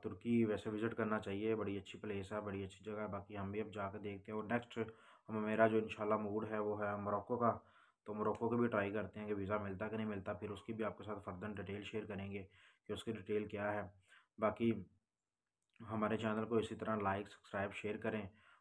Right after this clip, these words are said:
और हमें सपोर्ट करें। हमारा WhatsApp ग्रुप को ज्वाइन करें, उधर से आप इन्फॉर्मेशन लें जो आपको इन्फॉर्मेशन चाहिए। तो ये आज छोटी सी वीडियो आपके साथ शेयर करनी थी, बहुत शुक्रिया। और इसी के साथ हमें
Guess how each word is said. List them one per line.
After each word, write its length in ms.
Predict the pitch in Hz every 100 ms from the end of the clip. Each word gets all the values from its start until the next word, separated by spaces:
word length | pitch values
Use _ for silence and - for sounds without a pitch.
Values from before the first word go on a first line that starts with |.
| _
और 160 | 104 101
हमें 180 | 104 104
सपोर्ट 340 | - 104 107 -
करें। 260 | 107 107
हमारा 640 | 104 104 98 101 104 101 101
WhatsApp 320 | 101 - 104
ग्रुप 180 | 117 113
को 60 | 107
ज्वाइन 320 | 98 95 107
करें, 320 | 110 104 104
उधर 220 | 104 104
से 220 | 101 110
आप 220 | 104 98 104
इन्फॉर्मेशन 520 | 95 104 98 113 113
लें 220 | 107 98 - - - _
जो 80 | 110
आपको 200 | 104 113
इन्फॉर्मेशन 460 | 98 110 104 110
चाहिए। 420 | 104 101 98 98 95 - - _ _ -
तो 420 | 101 101 101 98 - _ _ _ _ 120
ये 120 | 120
आज 160 | 120 120
छोटी 220 | 110 101
सी 120 | 107
वीडियो 220 | 104 110
आपके 180 | 101 98
साथ 140 | 101
शेयर 240 | 90 104 101
करनी 260 | 104 101
थी, 180 | 95 101
बहुत 300 | 95 98 113
शुक्रिया। 500 | 113 101 101 101 98 - _ _ _ _ -
और 360 | 101 101 104
इसी 220 | - - 107
के 60 |
साथ 220 | 104 98 98
हमें 300 | 98 98